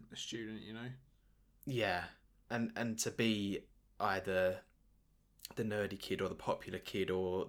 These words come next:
Speaker 2: the outsider or whatever it is.
Speaker 1: Yeah.
Speaker 2: And it helps you to feel those things, also to come to terms with those feelings of being a student. And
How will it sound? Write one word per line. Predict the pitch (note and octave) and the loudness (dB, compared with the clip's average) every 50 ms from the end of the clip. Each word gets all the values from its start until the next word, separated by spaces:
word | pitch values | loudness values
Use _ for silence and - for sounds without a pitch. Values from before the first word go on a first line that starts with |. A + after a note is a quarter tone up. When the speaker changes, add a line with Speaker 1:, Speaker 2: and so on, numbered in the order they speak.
| F2 F2 | -2 -4
Speaker 2:
the | F#2+ F2+ F2+ - - | -4 -2 -2 0 2
outsider | G#2 G2+ - - - - A#2 G#2+ F#2 F#2 F#2 - E2+ F2+ F2+ | 2 2 4 2 0 2 2 2 2 2 0 0 -2 -2 -2
or | F2+ | 0
whatever | F#2 - - - G2+ F#2+ F#2+ F2+ | 0 0 0 0 0 0 0 0
it | - | 2
is. | G2 G2 F#2 F#2 F#2 - - - | 2 0 0 0 0 -2 -2 -2
Speaker 1:
Yeah. | A#2+ A2+ A2 - - - _ - - | -2 -4 -6 -6 -10 -18 _ -6 -2
Speaker 2:
And | G2 G#2 G#2 G#2 G#2 G#2 G#2 G2+ G2 F#2+ - - - - - - - _ _ - - - - - _ _ _ _ _ _ - | 2 2 2 2 2 0 -2 -4 -4 -6 -6 -10 -10 -12 -18 -20 -20 _ _ -20 -20 -20 -20 -20 _ _ _ _ _ _ -2
it | - B2 B2 - - | 0 2 2 2 2
helps | - C#3+ D3 C#3 C#3+ - - | 4 4 4 4 4 2 -2
you | B2 A#2+ | -2 -2
to | A2+ - - A#2+ A2 | -2 -2 0 0 0
feel | A2 - - - B2+ B2 B2 B2+ | -2 -2 -6 -2 0 2 4 4
those | B2+ B2+ B2 B2 B2 - - | 4 2 2 0 0 -2 -4
things, | - B2+ B2+ C3 C#3 C#3+ D3+ D3+ - - - - _ _ _ _ - - | -2 -2 0 0 -2 -2 -4 -4 -4 -6 -6 -6 _ _ _ _ -6 -2
also | - A2 A2 - - A#2+ | -2 -2 0 0 -2 -2
to | A2+ - - | -2 -2 -4
come | - - B2 A2+ A2+ | -6 -4 -4 -4 -4
to | - - | -4 -6
terms | - - B2+ A#2+ A2+ A2+ | -4 -2 0 0 0 0
with | A2+ G#2+ | 0 2
those | A2 G#2+ G#2 | 2 2 0
feelings | - - B2 A#2 A2+ A2 G#2 | -2 -2 -2 0 0 0 0
of | G#2 G2 | -2 -4
being | - A#2 A#2 A#2 A#2 | -2 0 0 0 0
a | A#2 | -2
student. | A#2 - - - A#2+ A#2+ A#2+ B2+ C3+ C#3 C3+ - _ _ _ _ _ _ _ _ _ - | -2 -4 -2 0 -2 0 0 0 -2 -4 -6 -12 _ _ _ _ _ _ _ _ _ -2
And | G2+ G#2 G#2+ G#2 G#2 G#2 G2+ G2+ G2+ G2+ G2 - | 2 4 6 6 6 4 2 0 -4 -4 -8 -10